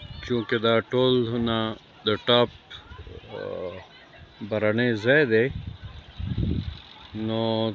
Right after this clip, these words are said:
تاسو ته به د خیره دا ټول مرغله غرونه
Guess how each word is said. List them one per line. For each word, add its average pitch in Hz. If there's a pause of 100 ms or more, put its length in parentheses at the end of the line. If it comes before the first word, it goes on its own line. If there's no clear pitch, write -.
(140)
تاسو 135
ته 120
به 120 (720)
د - (180)
خیره 123 (1160)
دا 107
ټول 131 (200)
مرغله 117 (1500)
غرونه 117